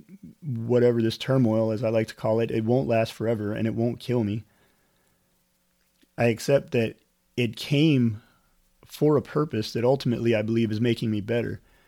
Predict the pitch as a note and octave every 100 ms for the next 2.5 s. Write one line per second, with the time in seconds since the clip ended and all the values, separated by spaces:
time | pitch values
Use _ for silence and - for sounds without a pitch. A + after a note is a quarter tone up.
0 | _ _ _ _ - B2+ B2 D#3+ D3+ C#3
1 | C3+ B2 B2 A#2+ A#2+ - A2 A2 A#2 A2+
2 | A2+ G#2 A2 G#2+